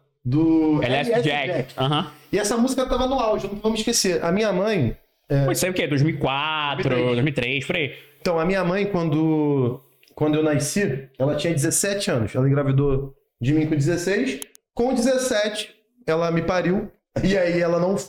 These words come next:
Speaker 1: terminou o segundo grau dela. Ela foi terminar o segundo grau dela alguns anos depois. E eu, com dez anos, eu comecei a entrar em quartéis. A minha mãe fazia lá no Havaí, que é do lado do Sampaio,
Speaker 2: Lado do
Speaker 1: onde a gente
Speaker 2: Sampaio,
Speaker 1: serviu
Speaker 2: que você
Speaker 1: durante
Speaker 2: viu, é,
Speaker 1: muitos
Speaker 2: isso
Speaker 1: anos.
Speaker 2: mesmo.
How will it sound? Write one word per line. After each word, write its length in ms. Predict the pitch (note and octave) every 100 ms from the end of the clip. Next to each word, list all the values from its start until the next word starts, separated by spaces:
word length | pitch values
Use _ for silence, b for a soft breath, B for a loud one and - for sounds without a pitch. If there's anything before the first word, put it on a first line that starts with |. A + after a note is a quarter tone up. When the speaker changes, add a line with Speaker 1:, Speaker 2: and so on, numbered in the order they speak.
| -
Speaker 1:
terminou 320 | E3+ F3 D#3+
o 40 | D#3
segundo 260 | D#3 D3 D#3
grau 180 | E3+
dela. 320 | E3+ B2 - B B B -
Ela 160 | D#3+ D#3+
foi 100 | F#3
terminar 300 | F#3 F#3 F#3+
o 100 | F#3+
segundo 240 | F3+ F#3+
grau 160 | F#3+ F#3+
dela 180 | G3 G#3
alguns 380 | G3 G#3+ C4
anos 200 | A#3 A#3+
depois. 520 | A#3 B3+ G3+ F3+ - - - b b _
E 100 | G#3
eu, 100 | B3+
com 160 | C4+ C#4
dez 320 | A#3+ D4 A3+
anos, 440 | B3 D4+ A#3+ C#3+ - -
eu 100 | F3+
comecei 420 | A#3 A3+ - A#3
a 40 |
entrar 380 | A3+ G#3+ G#3+ A3
em 100 | A3
quartéis. 720 | G#3+ A3+ - G#3 G3 C#3+ - _
A 80 | -
minha 120 | E3
mãe 100 | F3+
fazia 300 | F#3+ F#3 F3
lá 140 | F#3 G3
no 100 | A3
Havaí, 520 | A3 G#3+ A3 G3+ G3 - _ _ _
que 60 | F3
é 40 | E3+
do 120 | F3
lado 200 | D3+ D#3
do 60 | E3+
Sampaio, 340 | - G#3 F3
Speaker 2:
Lado 80 | D3
do 40 | F#3+
Speaker 1:
onde 60 | F#3+
a 20 |
gente 80 | G3
Speaker 2:
Sampaio, 200 | C#3 C3
Speaker 1:
serviu 160 | B2 F3+
Speaker 2:
que 40 |
você 60 | F3
Speaker 1:
durante 120 | C3+
Speaker 2:
viu, 120 | C3+
é, 40 | C3+
Speaker 1:
muitos 120 | A#2+ -
Speaker 2:
isso 80 | A#2
Speaker 1:
anos. 80 |
Speaker 2:
mesmo. 260 | D3+ B2